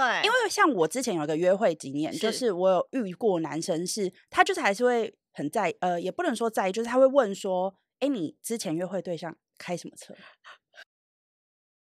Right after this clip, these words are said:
Speaker 1: 然后就觉得，哇，有这么在意吗？
Speaker 2: 有啊，因为你知道车这件事情就是代表男性的第二性征欸。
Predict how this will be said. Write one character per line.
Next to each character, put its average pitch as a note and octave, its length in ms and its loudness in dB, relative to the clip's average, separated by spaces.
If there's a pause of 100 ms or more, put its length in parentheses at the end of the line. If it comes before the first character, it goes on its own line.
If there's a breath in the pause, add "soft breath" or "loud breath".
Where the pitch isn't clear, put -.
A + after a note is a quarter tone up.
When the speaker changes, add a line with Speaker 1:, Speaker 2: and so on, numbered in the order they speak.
(540)
Speaker 1:
然 C#4+ 100 2
后 G#4+ 80 6
就 B4 80 0
觉 G4 120 -2
得， F4+ 140 6
哇， F#4+ 160 0
有 B3 120 4
这 F4+ 120 -2
么 E4+ 120 4
在 C#4+ 300 0
意 B3+ 280 -6
吗？ F3+ 320 -6
Speaker 2:
有 G3 300 0
啊， D4+ 520 -2 (260)
因 G#4+ 100 -2
为 A#4 60 0 (120)
你 C4 60 -2
知 F3+ 60 -6
道 D#4+ 140 0
车 - 280 0
这 F4 80 -2
件 D4+ 160 0
事 D4+ 80 -8
情 B3 100 -8
就 C#4 60 -4
是 C#4+ 60 -4
代 D4+ 180 -2
表 G3 340 0 (120)
男 A3 260 -2
性 C4 260 -4
的 G#3 80 -6
第 A#3 200 -10
二 A3 180 0
性 G3 340 -6
征 D3 300 -6
欸。 - 180 -14